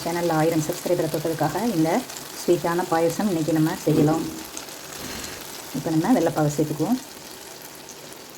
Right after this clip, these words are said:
என்னோட ஃப்ரெண்ட்ஸுக்கும் இந்த நேரத்துல நான் நன்றியை சொல்லிக்கிறேன். ஏன்னா அவங்கெல்லாம் எனக்கு உற்சாகம் கொடுத்து நிறைய சப்ஸ்கிரைப் பண்ணி நிறைய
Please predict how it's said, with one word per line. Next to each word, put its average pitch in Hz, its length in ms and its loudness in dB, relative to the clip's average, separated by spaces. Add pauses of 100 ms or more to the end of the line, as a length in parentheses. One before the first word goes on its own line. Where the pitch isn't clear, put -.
(1300)
என்னோட 165 220 2 (100)
ஃப்ரெண்ட்ஸுக்கும் 185 480 4
இந்த 175 140 4
நேரத்துல 165 280 0
நான் 160 180 8
நன்றியை 160 320 6
சொல்லிக்கிறேன். 175 400 0 (380)
ஏன்னா 170 200 2
அவங்கெல்லாம் 170 380 2
எனக்கு 160 260 4
உற்சாகம் 165 360 2
கொடுத்து 151 280 4 (1300)
நிறைய 165 200 4 (100)
சப்ஸ்கிரைப் 165 380 0
பண்ணி 160 200 6 (200)
நிறைய 156 200 6